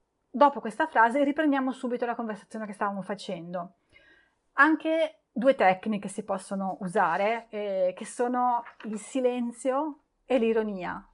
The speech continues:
Queste però ti invito a utilizzarle solo se sono proprio tue, perché, eh, altrimenti si sente che non sono,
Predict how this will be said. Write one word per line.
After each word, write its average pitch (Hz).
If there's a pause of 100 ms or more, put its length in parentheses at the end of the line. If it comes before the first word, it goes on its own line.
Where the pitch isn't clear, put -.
(640)
Queste 320
però 247
ti 226
invito 254
a 254
utilizzarle 226
solo 240
se 233
sono 214
proprio 220
tue, 175 (160)
perché, 220 (540)
eh, 175 (460)
altrimenti 240
si 214
sente 208
che 196
non 185
sono, 185